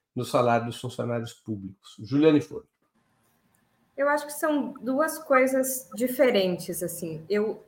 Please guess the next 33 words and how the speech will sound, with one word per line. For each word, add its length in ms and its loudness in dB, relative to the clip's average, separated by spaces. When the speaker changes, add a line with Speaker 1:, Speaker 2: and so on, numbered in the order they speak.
Speaker 2:
eu 500 2
tenho 180 0
a 40 -2
impressão, 640 -2
e 120 -2
aí 80 -2
para 200 -4
entrar 580 -2
no 180 -6
assunto 480 -6
que 120 -16
não 240 0
é 440 2
exatamente 640 0
de 80 -4
debate, 580 4
mas 160 -4
eu 80 0
acho 180 -6
que, 140 -20
que 260 -8
vale 300 2
a 80 -6
pena, 560 -2
é, 260 4
já 180 2
que 140 -6
teve 300 4
muito 260 -2
na 120 -2
pauta 460 0
essa 220 -6
semana, 540 -2